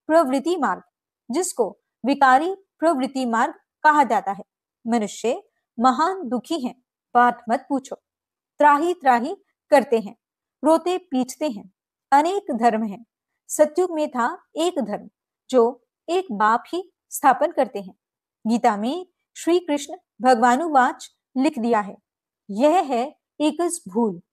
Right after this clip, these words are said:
परम पिता परमात्मा है निराकार,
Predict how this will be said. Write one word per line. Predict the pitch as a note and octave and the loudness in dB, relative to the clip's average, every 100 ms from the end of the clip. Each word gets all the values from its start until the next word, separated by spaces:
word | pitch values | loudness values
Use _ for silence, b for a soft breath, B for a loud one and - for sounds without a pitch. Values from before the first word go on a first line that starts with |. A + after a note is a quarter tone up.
| _ _ _ _ _ D4 | _ _ _ _ _ 2
परम | E4+ G4 | 2 2
पिता | F4+ C#4 B3+ | -4 2 2
परमात्मा | B3+ A#3+ A3 A3 G#3+ G#3+ | 4 2 2 -2 -4 -6
है | G#3 A#3+ F#4 - _ | -4 -4 -6 -12 _
निराकार, | C4+ D#4 E4 - G3+ | -2 0 0 0 -6